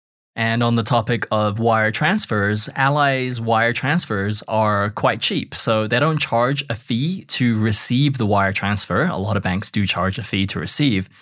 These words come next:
But when it comes to sending, they only charge twenty dollars to send your wire. That's a lot lower than most banks. I think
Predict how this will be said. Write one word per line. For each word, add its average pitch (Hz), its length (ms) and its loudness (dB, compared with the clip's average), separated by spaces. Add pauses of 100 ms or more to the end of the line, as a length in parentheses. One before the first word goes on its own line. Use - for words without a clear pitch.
(320)
But 131 80 2
when 123 140 4
it - 40 0
comes 143 220 2
to 131 80 0
sending, 120 560 2 (160)
they 127 140 2
only 165 160 2
charge 147 260 2
twenty 139 260 0
dollars 113 420 0
to 110 100 -6
send 104 360 0
your 98 120 0
wire. 95 420 0 (220)
That's 139 320 -2
a 135 60 2
lot 165 200 2
lower 131 300 0
than 110 100 0
most 107 260 0
banks. 104 320 -2
I 107 60 -6
think 117 320 -6